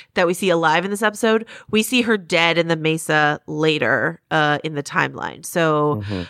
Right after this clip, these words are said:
Speaker 1: uh, not all of, obviously, not all of these people are going to survive. But, um, what
Speaker 2: But
Speaker 1: we
Speaker 2: we
Speaker 1: find
Speaker 2: don't know
Speaker 1: out
Speaker 2: how they end up dead. We don't know. Like, I, I
Speaker 1: Mm-hmm.
Speaker 2: guess there's just a second pass through of this,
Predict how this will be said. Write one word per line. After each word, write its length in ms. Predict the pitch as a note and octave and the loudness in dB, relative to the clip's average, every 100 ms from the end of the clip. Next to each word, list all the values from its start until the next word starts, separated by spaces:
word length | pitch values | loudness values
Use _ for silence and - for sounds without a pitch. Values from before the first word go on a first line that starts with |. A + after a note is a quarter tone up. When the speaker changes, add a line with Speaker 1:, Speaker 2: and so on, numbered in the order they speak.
| - | -10
Speaker 1:
uh, 460 | - E3+ D#3+ D#3 D3+ | -2 0 2 2 0
not 340 | D#3+ F3+ E3 | -2 0 2
all 160 | F3 E3+ | 2 0
of, 100 | D#3+ | 0
obviously, 420 | F#3 F3+ F#3 - | -2 0 -2 -2
not 180 | E3+ D#3+ | 0 2
all 140 | D#3 D#3 | 2 2
of 80 | |
these 180 | D3 D3 | 0 -6
people 420 | - D3 C#3+ C#3 - | -6 -4 -2 -2 0
are 160 | D3 | 0
going 300 | C#3+ D3 D3 | 0 -2 -4
to 180 | D3+ C#3+ | -8 -12
survive. 560 | - C#3+ E3 - E3 - | -8 -6 -4 -4 -6 -6
But, 300 | E3+ D#3 D3+ | 0 2 2
um, 540 | - D#3+ D3+ D3+ D3 D#3 - - - - _ _ - | 2 4 4 0 -6 -16 -18 -20 -20 -20 _ _ -20
what 440 | - F2+ F3+ G3 F#3 | -16 -14 -4 -2 2
Speaker 2:
But 60 | B2+ | 2
Speaker 1:
we 40 | |
Speaker 2:
we 60 | B2 | 4
Speaker 1:
find 140 | G2 | 4
Speaker 2:
don't 80 | - | 2
know 80 | C#3+ | 0
Speaker 1:
out 60 | |
Speaker 2:
how 180 | B2 A2+ | 2 0
they 160 | G#2+ G2 | 2 0
end 140 | F#2 | 0
up 120 | F2+ | 0
dead. 220 | - D2 - | 0 -2 0
We 80 | E2 | 0
don't 220 | E2 - | -2 -2
know. 400 | D#2 D2+ C#2+ G1+ | -2 -2 -4 -4
Like, 260 | - D2+ - | -2 -2 0
I, 60 | |
I 20 | C#2 | 0
Speaker 1:
Mm-hmm. 240 | G3+ - | 2 2
Speaker 2:
guess 160 | E2 - | 0 0
there's 160 | E2+ | 0
just 160 | E2+ - | 0 0
a 40 | |
second 400 | - - D#2 C#2+ | 0 0 -2 -6
pass 360 | - D2+ D2 - | -2 0 0 -2
through 220 | - - | -2 -2
of 240 | - - - | -4 -6 -2
this, 340 | - - - | -2 -2 -10